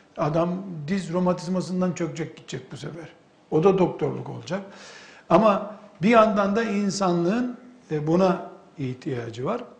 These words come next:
E, şimdi diyorlar ki işte Avrupa'da bir doktor bir hastayla kırk beş dakika filan ilgileniyormuş. İyi de Avrupa'da nüfus ne? E,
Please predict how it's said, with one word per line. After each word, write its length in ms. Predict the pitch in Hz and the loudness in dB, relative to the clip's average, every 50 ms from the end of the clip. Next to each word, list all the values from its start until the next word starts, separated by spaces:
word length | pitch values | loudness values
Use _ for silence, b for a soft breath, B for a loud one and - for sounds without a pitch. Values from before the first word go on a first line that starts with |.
| B B B B B B B B B B - | B B B B B B B B B B -2
E, 140 | 202 196 175 | -2 -2 -2
şimdi 400 | - 220 233 226 220 208 214 185 | -2 -4 -4 -2 -2 -4 -2 0
diyorlar 400 | 220 220 220 233 226 220 220 190 | 2 4 6 6 6 6 6 2
ki 80 | 208 | -2
işte 180 | 196 - 220 214 | -4 -2 0 2
Avrupa'da 840 | 208 208 202 196 202 196 180 202 196 180 196 196 196 202 196 190 196 196 196 190 180 | 4 4 4 2 0 0 0 0 0 0 0 0 0 -2 -4 -8 -10 -10 -12 -10 -8
bir 220 | 180 196 175 165 165 | -8 -8 -8 -6 -4
doktor 480 | 185 180 180 - - 190 190 180 175 | -4 -4 -4 -4 -4 -4 -4 -4 -2
bir 60 | 190 180 | -2 0
hastayla 540 | 175 175 175 175 - 190 185 185 175 160 | 0 0 0 -2 -4 -2 -2 -2 -2 -4
kırk 240 | - 175 160 165 165 | -6 -10 -10 -6 -2
beş 220 | 180 175 156 - - | -2 -2 -2 -2 -2
dakika 520 | 165 156 - - - 151 143 - B B B B B B B | -4 -4 -4 -4 -4 -4 -4 -6 B B B B B B B
filan 320 | - 156 156 156 156 165 | -4 0 2 2 2 2
ilgileniyormuş. 1000 | 156 139 131 131 127 127 120 117 120 131 131 127 131 135 - - - - - - _ _ _ _ _ _ _ _ _ - | 0 -2 -2 -2 -2 -4 -4 -4 -4 -4 -6 -6 -8 -8 -6 -6 -6 -6 -6 -12 _ _ _ _ _ _ _ _ _ -8
İyi 220 | 208 226 262 277 285 | -6 -4 -4 0 2
de 240 | 269 233 - - - B B B B B B B B B B B B B B _ _ - | 2 2 2 0 -8 B B B B B B B B B B B B B B _ _ 2
Avrupa'da 680 | 151 156 180 208 214 220 190 220 214 190 202 202 175 | 4 4 4 4 2 -2 0 0 2 2 2 2 0
nüfus 560 | 151 139 143 147 135 139 208 214 180 - - | 0 0 -2 -2 -2 0 0 -2 -2 -2 -2
ne? 240 | 175 151 151 185 226 - - - - - _ _ _ _ _ _ _ _ _ - | -2 0 0 0 -2 -6 -14 -20 -20 -20 _ _ _ _ _ _ _ _ _ -6
E, 60 | 170 | -4